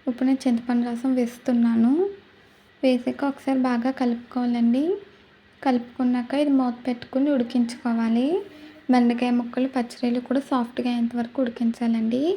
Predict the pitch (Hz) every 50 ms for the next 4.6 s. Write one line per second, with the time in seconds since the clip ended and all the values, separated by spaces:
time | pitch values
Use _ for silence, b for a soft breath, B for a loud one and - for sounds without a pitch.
0 | 403 B B B B B B _ - 262 247 247 247 247 247 254 262 262 269 262
1 | - 269 247 240 240 240 240 - - 240 233 - - 247 240 240 - 247 233 220
2 | 220 220 220 220 226 247 294 349 415 403 - B B B B B B B B B
3 | _ - 285 240 233 240 - 285 277 - 285 277 269 262 247 240 233 - - 262
4 | 254 254 - - 247 240 240 233 233 233 240 269